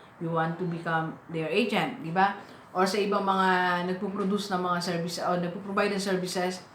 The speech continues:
so, pwede ka rin lumapit and you can, ah, market their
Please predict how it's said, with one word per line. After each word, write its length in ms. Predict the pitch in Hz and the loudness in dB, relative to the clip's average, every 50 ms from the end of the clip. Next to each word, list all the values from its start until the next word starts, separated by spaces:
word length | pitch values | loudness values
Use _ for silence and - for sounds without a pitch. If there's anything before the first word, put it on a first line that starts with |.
| - - - - - - - - | -20 -20 -20 -20 -20 -20 -20 -16
so, 300 | - - 190 175 170 - 185 | -10 -4 -2 0 0 0 0
pwede 140 | 185 180 175 | 0 0 0
ka 80 | 196 | 0
rin 180 | 190 190 196 196 | 0 0 0 0
lumapit 560 | 202 220 233 262 247 262 254 254 247 - - | 2 4 4 4 4 4 2 2 2 0 -2
and 240 | 165 175 180 175 175 | -4 -4 -2 0 0
you 160 | 170 170 170 | -2 -2 -2
can, 320 | 185 180 175 175 175 170 - - - - - - - | -2 -2 -2 -2 -4 -6 -8 -12 -18 -20 -20 -10 -2
ah, 160 | 175 170 170 | 0 0 2
market 480 | 170 175 180 185 180 180 185 180 - - 165 | 4 4 4 4 4 4 0 -2 -2 -4 -4
their 400 | 170 165 165 165 160 160 165 165 | -2 0 2 2 2 0 -2 -6